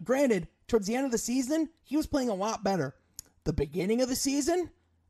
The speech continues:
those man's numbers were abhorrently bad.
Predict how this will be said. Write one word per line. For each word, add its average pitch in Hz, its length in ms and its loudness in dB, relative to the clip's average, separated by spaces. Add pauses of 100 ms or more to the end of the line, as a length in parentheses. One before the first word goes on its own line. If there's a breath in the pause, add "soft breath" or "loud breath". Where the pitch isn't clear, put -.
(220)
those 254 400 4
man's 220 380 2
numbers 175 460 2
were 143 220 -4
abhorrently 175 840 0
bad. 123 340 -10